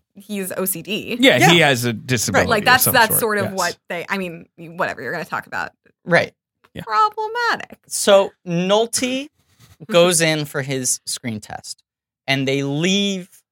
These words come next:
Speaker 3: uh, the daughter.
Speaker 1: With Jolie Richardson.
Speaker 3: Right.
Speaker 2: Mm-hmm.
Speaker 3: And he's getting made up by,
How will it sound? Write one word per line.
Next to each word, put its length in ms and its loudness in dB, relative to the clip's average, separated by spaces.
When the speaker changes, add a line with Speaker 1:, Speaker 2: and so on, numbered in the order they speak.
Speaker 3:
uh, 400 4
the 140 0
daughter. 840 4
Speaker 1:
With 280 -10
Jolie 260 -10
Richardson. 420 -20
Speaker 3:
Right. 280 0
Speaker 2:
Mm-hmm. 380 -8
Speaker 3:
And 300 2
he's 220 -6
getting 240 0
made 200 2
up 200 4
by, 320 4